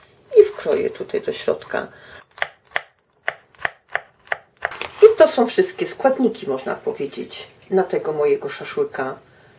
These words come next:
z indyka. Teraz przyprawię. Jakie przyprawy? A więc tak, łyżeczkę małą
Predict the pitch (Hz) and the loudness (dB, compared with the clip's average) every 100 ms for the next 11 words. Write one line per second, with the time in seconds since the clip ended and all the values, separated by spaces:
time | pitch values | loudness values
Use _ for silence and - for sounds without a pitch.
0 | _ - - - 156 156 156 147 135 - | _ -20 -14 -10 -8 -6 -6 -4 -4 -2
1 | - - - - _ _ _ _ _ - | -2 -2 -6 -10 _ _ _ _ _ -2
2 | 415 349 339 - - - _ - - - | 0 0 -2 -8 -8 -14 _ -4 -2 2
3 | 170 123 143 127 - - - - - - | 2 2 4 4 4 -4 -8 -8 -12 -18
4 | - - - - - - - - - - | -4 -2 0 0 -2 -12 -8 -8 -8 -16
5 | - - - - - - _ _ - - | -20 -20 -20 -20 -20 -20 _ _ -20 -20
6 | - - - - - - - - - - | -20 -20 -6 -6 -4 -12 0 0 2 0
7 | - 214 - 131 - - - - - 202 | 0 -2 2 0 2 -4 -8 -12 -2 0
8 | 180 151 - - - _ 214 240 220 - | 0 -4 -12 -12 -16 _ 2 6 6 6
9 | - 208 160 131 135 143 | 4 2 4 4 4 0